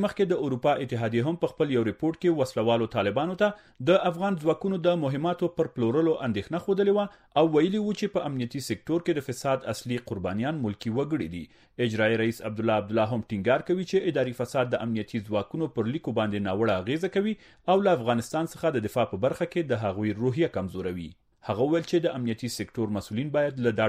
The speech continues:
ډول مواردو سره د مبارزې په برخه کې صادقانه عمل وکړي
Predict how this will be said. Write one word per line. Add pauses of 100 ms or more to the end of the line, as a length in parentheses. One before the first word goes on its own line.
ډول
مواردو
سره (380)
د
مبارزې
په
برخه
کې
صادقانه (100)
عمل
وکړي